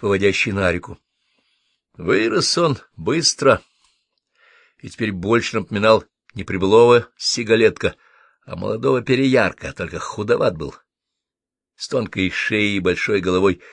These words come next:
и двигался, вихляющейся подростковой походкой.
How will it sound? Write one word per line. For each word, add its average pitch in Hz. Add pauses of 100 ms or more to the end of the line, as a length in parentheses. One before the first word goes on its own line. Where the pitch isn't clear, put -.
(160)
и 123
двигался, 90 (280)
вихляющейся 92
подростковой 87
походкой. -